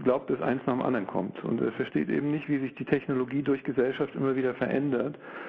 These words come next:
und adaptiert, ja? Also wie die Gesellschaft eben oder auch Menschen Techniken verwerfen und sie neu wieder erfinden.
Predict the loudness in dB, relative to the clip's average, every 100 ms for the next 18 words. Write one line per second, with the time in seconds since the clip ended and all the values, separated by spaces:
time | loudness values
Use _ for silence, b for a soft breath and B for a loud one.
0 | B B 0 2 2 -2 -2 0 4 4
1 | 2 2 2 2 -2 -2 0 0 0 -2
2 | -2 -2 0 0 2 2 2 0 -4 -2
3 | 0 0 0 0 0 0 0 0 0 0
4 | -2 0 0 -2 -2 -2 -2 -2 -2 0
5 | 2 4 2 0 -2 0 0 0 2 4
6 | 4 2 0 0 0 0 -6